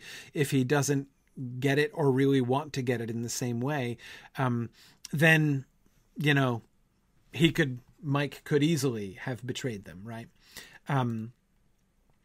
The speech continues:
yeah, yeah. Um, but, but yeah, Arthur, as you say,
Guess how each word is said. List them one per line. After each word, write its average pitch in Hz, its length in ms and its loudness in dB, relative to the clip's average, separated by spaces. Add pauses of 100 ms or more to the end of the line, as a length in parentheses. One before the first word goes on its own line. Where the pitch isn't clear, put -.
(320)
yeah, 117 280 -2 (260)
yeah. 101 260 -8 (400)
Um, 123 240 -4
but, 175 640 0 (2000)
but 165 240 -2
yeah, 165 320 4
Arthur, 156 300 2
as 135 140 2
you 139 100 2
say, 139 560 2